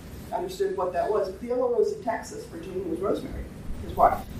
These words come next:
She was a beautiful blonde woman, <laughs> and so she was The Yellow Rose of Texas. Um, but the only reason he was in Peoria was 'cause he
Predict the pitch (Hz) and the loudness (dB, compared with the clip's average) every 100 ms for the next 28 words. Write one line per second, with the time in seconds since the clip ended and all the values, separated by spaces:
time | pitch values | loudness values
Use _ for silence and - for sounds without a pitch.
0 | - - - - - - - - - 190 | -10 -10 -10 -8 -8 -6 -6 -6 -2 4
1 | 180 - - - - 226 202 185 - - | 4 4 -4 -8 -4 0 0 0 0 0
2 | 185 180 - - - - 214 185 165 - | 0 -2 -8 -8 -10 0 2 2 0 -4
3 | 202 202 196 - - 403 403 - - - | 0 2 2 2 4 4 2 0 -2 0
4 | - - - - - - - - - - | 0 0 -4 -4 -6 -12 -12 -12 -14 -8
5 | - 175 170 165 - - - - 220 220 | -2 2 4 2 -2 -8 0 0 2 0
6 | 233 233 220 269 247 240 226 - 403 - | 0 0 0 0 -2 -4 -6 -2 0 0
7 | - - - | -4 -8 -14